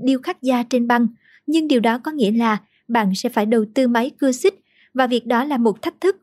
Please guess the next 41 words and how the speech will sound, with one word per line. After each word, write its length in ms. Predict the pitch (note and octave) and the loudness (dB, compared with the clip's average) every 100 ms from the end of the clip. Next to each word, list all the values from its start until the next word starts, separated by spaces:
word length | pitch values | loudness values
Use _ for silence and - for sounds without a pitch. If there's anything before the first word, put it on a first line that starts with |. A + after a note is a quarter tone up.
| _ | _
bởi 200 | A3 F#3+ | 0 0
vì 120 | A#3+ A3+ | 0 0
bạn 220 | G3+ F3+ | 0 0
hiện 260 | G3 F#3+ F3 | 0 0 0
sống 300 | A#3+ G#3+ C#4+ | -2 -2 0
trong 140 | C4 | 0
môi 120 | A#3 A3+ | 2 2
trường 240 | A#3+ G#3+ - _ _ | 2 2 0 _ _
với 120 | A#3 | 0
mức 240 | A3+ F4+ - | 0 -2 -2
ba 120 | A#3 | 0
mươi 100 | A3 | 0
hai 160 | A3+ G#3+ | 0 0
độ 140 | F#3 | 0
C 280 | F3 A#3+ A3+ | 0 -2 0
quanh 160 | A3+ | 0
năm. 180 | A#3 A#3+ - _ _ _ - | 2 0 -2 _ _ _ -2
Do 140 | B3 | 0
đó, 260 | A#3+ A#3 F4 _ _ | 2 0 -2 _ _
đồ 140 | B3+ B3+ | 0 2
gốm 260 | B3+ B3 E4 | 2 2 0
và 60 | |
tác 180 | - E4+ | -4 -4
phẩm 240 | - F#3 | -2 0
đất 160 | A3+ D#4+ | 0 -2
sét 320 | - E4+ - | 0 -2 0
bây 140 | A#3+ A3+ | 0 2
giờ 240 | A#3 G3+ G3+ | 2 0 -2
có 100 | D4 | -2
thể 160 | G#3 | -2
phù 180 | F3+ A#3 | 2 0
hợp 240 | G#3 F#3+ - | 2 0 0
với 140 | A#3+ | -2
túi 220 | B3+ C4+ | 0 -2
tiền 300 | D4 C4 G#3+ | 0 2 2
và 100 | G3 | 2
môi 180 | G3 A3 | 0 0
trường 240 | G#3+ A3+ F#3 | 0 0 2
của 80 | |
bạn 200 | A3+ F#3+ | 0 -2
hơn. 180 | F3+ A#3+ | 0 0